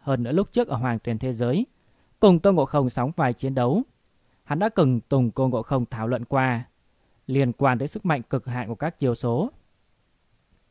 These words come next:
Khi đó Tôn Ngộ Không thì cùng hắn nói ra một cái ý nghĩ,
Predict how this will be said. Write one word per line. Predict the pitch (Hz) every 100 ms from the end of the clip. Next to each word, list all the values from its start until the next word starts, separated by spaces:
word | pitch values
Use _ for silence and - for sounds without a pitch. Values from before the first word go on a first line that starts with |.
| _ _ _ _ _ _ _
Khi | 202
đó | 165 160
Tôn | 208
Ngộ | 165 127
Không | 165 135
thì | 131
cùng | - 117
hắn | 117 123 220
nói | 175 120 143
ra | 170
một | 131 120
cái | - 127
ý | 156
nghĩ, | 160 180